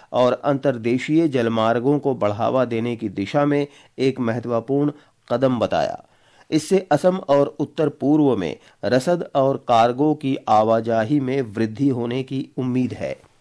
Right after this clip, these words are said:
दिल्ली भाजपा विधायक दल की बैठक आज नई दिल्ली में होगी।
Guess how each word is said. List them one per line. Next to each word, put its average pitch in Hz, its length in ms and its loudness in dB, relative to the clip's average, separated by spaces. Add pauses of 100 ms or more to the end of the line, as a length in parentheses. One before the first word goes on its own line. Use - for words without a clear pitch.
(560)
दिल्ली 202 420 4
भाजपा 156 960 4
विधायक 127 560 4
दल 117 280 0
की 135 240 -2
बैठक 107 440 0 (180)
आज 113 260 4
नई 110 300 -2
दिल्ली 113 380 0
में 127 160 2
होगी। 98 420 -4